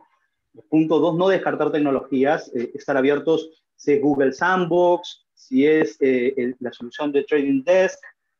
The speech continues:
eh, si es que hay una, un I D diferente, abrírselo, explorarlos, tener comités permanentes para poder explorar cada una de las tecnologías y también pensar en, el, en, el, en la transición. Yo creo que va a haber un periodo de transición donde van a haber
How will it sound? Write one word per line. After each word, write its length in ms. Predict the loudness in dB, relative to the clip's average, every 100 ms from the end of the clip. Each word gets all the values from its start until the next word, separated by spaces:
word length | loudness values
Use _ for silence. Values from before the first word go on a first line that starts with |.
| _
eh, 180 | 0 0
si 280 | -2 0 0
es 140 | 0
que 80 | -2
hay 140 | 2
una, 360 | 4 4 4 2
un 160 | 2 2
I 160 | 2
D 60 | 0
diferente, 720 | -4 -6 -8 -8 -2 -2 -4 _ -6
abrírselo, 760 | -2 0 -2 -4 -4 0 0
explorarlos, 680 | -2 -8 -4 -2 -2 -4 -12
tener 200 | -12 -14
comités 400 | -10 -10 -8 -10
permanentes 640 | -8 -6 -4 -4 -6 -8 -8
para 180 | -8 -8
poder 280 | -4 -4
explorar 400 | -4 -4 -4 -2
cada 220 | 0 0 2
una 160 | 0
de 40 | 0
las 160 | -4
tecnologías 600 | -12 -20 -12 -4 -2 -2 _ _ _ _ -12
y 80 | -4
también 360 | -2 0 0
pensar 340 | 0 -2 0 0
en, 120 | 0
el, 120 | 0
en, 160 | 2 2
el, 160 | 0 0
en 120 | 0
la 140 | 0
transición. 800 | 0 -2 -4 -12 -8 -2 0 2 2
Yo 120 | 2
creo 240 | 2 2
que 80 | 2
va 80 | 2
a 40 |
haber 120 | 2 -2
un 140 | 0
periodo 560 | 0 2 4 4 4 4
de 80 |
transición 640 | 2 -2 -2 -6 -2 -2 0
donde 240 | -2 0
van 160 | 0 0
a 80 | 2
haber 280 | 2 -2